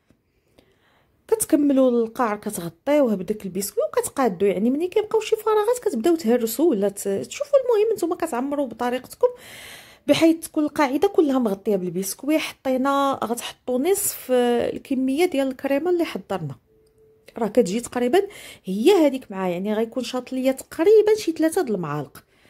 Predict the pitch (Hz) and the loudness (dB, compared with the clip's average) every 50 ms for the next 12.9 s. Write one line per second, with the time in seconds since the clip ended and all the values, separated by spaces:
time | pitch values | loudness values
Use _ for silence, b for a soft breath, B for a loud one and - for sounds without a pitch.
0 | b b b b b b b b b b b b _ _ 247 240 277 269 220 247 | b b b b b b b b b b b b _ _ -2 0 2 4 4 2
1 | 226 220 - - - _ - 233 220 220 - 226 220 220 214 208 208 202 208 202 | 0 0 -4 -10 -14 _ -6 -4 -4 -2 -4 -4 -2 0 -2 -2 -2 -2 -2 -2
2 | 196 196 196 - - 208 220 277 349 359 - - - 202 185 208 220 214 208 202 | -2 -2 -2 0 0 2 2 2 2 0 0 -4 -6 -4 2 2 4 4 4 4
3 | 202 196 196 190 185 180 180 180 175 - - - - - 196 - 196 185 - - | 2 2 2 2 0 0 -2 -2 -4 -4 -6 -6 -8 -10 -10 -10 -12 -12 -6 -6
4 | 202 196 196 202 185 170 185 196 190 190 185 180 165 202 180 180 180 185 185 170 | -6 -4 -4 -6 -6 -4 -2 -2 0 0 -2 0 -2 -2 -2 -2 -2 -2 -4 -4
5 | 170 - - 170 170 165 175 247 381 539 - b b b b b b b b b | -6 -8 -8 -6 -6 -2 -2 0 -2 -2 -4 b b b b b b b b b
6 | b b - 480 349 285 254 214 226 220 208 - 220 202 190 190 180 165 170 170 | b b 2 4 4 4 2 2 0 0 0 0 -2 0 0 0 -2 -2 -2 -4
7 | 170 175 165 156 - - 170 180 196 214 233 247 247 254 240 226 214 196 - - | -4 -4 -4 -8 -6 -6 -4 -2 0 2 2 4 4 2 2 0 -2 -4 -6 -8
8 | 185 175 - _ - 170 160 170 220 330 453 - _ _ _ _ 494 480 - - | -8 -8 -8 _ -10 -8 -6 -4 -4 -4 -6 -8 _ _ _ _ -12 -10 -10 -10
9 | - - 480 349 277 294 294 269 262 214 - - - 214 208 208 208 196 202 190 | -2 -2 -2 0 0 -2 0 0 0 0 -2 -2 -2 0 2 2 2 2 0 -2
10 | 196 - 190 190 185 175 185 185 - 165 185 - 175 165 - - 175 170 - - | -2 -4 -2 -2 -2 -4 -6 -8 -8 -10 -10 -10 -10 -12 -10 -8 -8 -8 -8 -10
11 | 165 160 165 165 160 - - - 427 - B B B B B B B B B 508 | -6 -6 -6 -6 -6 -8 -2 -2 -2 -2 B B B B B B B B B 4
12 | 466 370 339 320 311 285 285 247 254 247 247 233 226 233 220 214 220 381 | 6 6 4 2 0 -2 -4 -2 -2 0 0 0 0 0 -2 0 0 -2